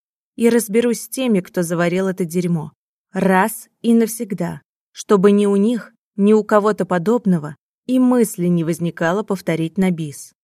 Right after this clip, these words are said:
«Пора», кивнул Дементьев Эмме. «Все, как и договаривались. Сотню метров пройдете одна,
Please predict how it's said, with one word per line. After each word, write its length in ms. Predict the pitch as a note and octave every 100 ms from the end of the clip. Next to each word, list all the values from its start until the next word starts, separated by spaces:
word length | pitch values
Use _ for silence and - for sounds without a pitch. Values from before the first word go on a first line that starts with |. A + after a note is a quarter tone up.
| _ _ -
«Пора», 420 | F#3 E3+ D#3 C3+ _ _ _
кивнул 320 | F#3 F3+ E3+
Дементьев 580 | D#3 D#3+ E3 F3 G3+ G3 -
Эмме. 380 | F#3 D#3+ D3+ D3 _ _ _
«Все, 340 | - - G3 A#3
как 280 | - F3+ F#3+
и 40 |
договаривались. 880 | F#3 F#3+ F3+ F3 E3 D3+ D3 - - _ _
Сотню 540 | - - F#3+ F#3+ A3 A3+
метров 440 | G3 F#3 G3 -
пройдете 540 | F#3+ F#3 D#3+ E3 -
одна, 440 | D#3+ D#3 E3 F3